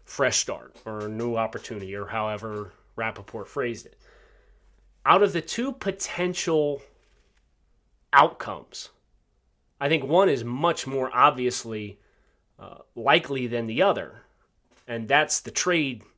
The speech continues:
situation. The Dolphins are kinda up against the clock here. Uh, and what we're gonna do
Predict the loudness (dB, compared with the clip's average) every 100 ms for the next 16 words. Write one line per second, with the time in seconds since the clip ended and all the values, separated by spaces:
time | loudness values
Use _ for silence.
0 | _ _ _ _ _ _ -8 -6 -6 -8
1 | -10 -12 -16 -16 2 6 6 6 0 -2
2 | 0 0 0 0 -2 0 -4 -4 -6 -12
3 | -4 0 0 -4 -14 -20 -20 _ _ _
4 | _ _ _ _ -14 -12 -12 -12 -6 -6
5 | -6 -6 -6 -6 -6 -10 -4 -2 -2 -4